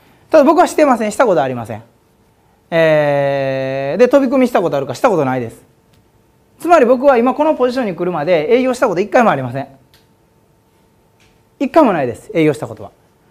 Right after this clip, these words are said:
っていうのは、あの、飛び込み営業とか、その、こっちから売りに行く営業ですよね。売りに行く営業は全部一回もしたことありません。全てが向こうから来て、お話をして、やるかやらないかしかやったことがありません。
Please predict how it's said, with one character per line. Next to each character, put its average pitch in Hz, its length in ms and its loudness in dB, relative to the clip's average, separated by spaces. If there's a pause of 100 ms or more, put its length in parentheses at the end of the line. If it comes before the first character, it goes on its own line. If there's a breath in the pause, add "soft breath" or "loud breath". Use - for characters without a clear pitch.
(140)
っ - 0 -
て 254 80 0
い 254 40 4
う - 20 2
の 220 60 4
は、 196 60 4
あ - 40 -2
の、 147 640 -2
飛 226 140 2
び 214 60 -2
込 220 60 -2
み 220 80 0
営 226 80 -2
業 180 80 2
と - 80 -6
か、 135 60 -16
そ 160 100 -6
の、 151 60 -6
こ - 80 0
っ 190 60 2
ち - 100 -12
か 240 80 6
ら 190 80 2
売 247 100 2
り 277 100 4
に 277 120 4
行 262 100 -4
く 269 80 -2
営 233 160 6
業 208 160 2
で 190 100 -2
す 190 60 -12
よ 123 80 -14
ね。 110 160 -16 (240 soft breath)
売 269 100 2
り 311 80 6
に 311 60 2
行 294 160 2
く 294 80 0
営 277 80 2
業 254 80 2
は 233 80 2
全 302 180 0
部 185 120 -2
一 277 160 -6 (120)
回 330 200 4
も 226 40 0
し - 60 -4
た 185 60 -2
こ 156 60 -2
と 139 60 -2
あ 127 40 0
り 120 40 -6
ま 110 80 -10
せ 107 80 -12
ん。 104 60 -16 (360 soft breath)
全 370 360 4
て 302 80 2
が 233 100 4
向 240 160 0
こ 277 180 0
う - 20 -12
か 220 100 0
ら 180 140 0
来 - 100 -18
て、 269 420 -2
お 180 100 -4
話 214 340 2
を 254 100 0
し 254 80 -10
て、 240 240 2
や 160 100 4
る 160 100 -2
か 143 100 -4
や 131 60 -2
ら 131 100 -4
な 120 100 -8
い - 40 -16
か 104 120 -14
し - 60 -20
か - 80 -2
や 233 80 4
っ 254 40 -2
た 254 80 0
こ 170 120 -2
と 123 40 -6
が 107 80 -8
あ 110 40 -10
り 104 80 -12
ま 98 80 -16
せ 107 100 -20
ん。 - 40 -20